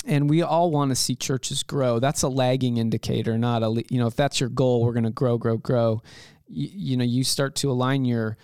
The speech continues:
staff and your curriculum, your, your, all your decisions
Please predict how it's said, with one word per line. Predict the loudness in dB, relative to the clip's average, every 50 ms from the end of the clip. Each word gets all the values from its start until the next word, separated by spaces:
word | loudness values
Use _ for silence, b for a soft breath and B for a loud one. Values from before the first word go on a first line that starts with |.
| B B B B B
staff | -10 -6 -2 0 0 0 0 0 -2
and | -2 -2
your | -2 -2
curriculum, | -2 -2 -2 -2 -2 -2 -2 0 0 2 2 2 2
your, | 2 2 0 0 -2 -4 -10 _ _ _ _ -14 -10
your, | -8 -8 -6 -6 -8 -10 -10 -10 -10 -10 -10 -10 -12 -12 -14 -14 -8 -4
all | -2 0 0
your | 2 0 0
decisions | 0 -2 -2 -2 0 0 0 0 0 0 0 0 0 -2 -4 -6 -8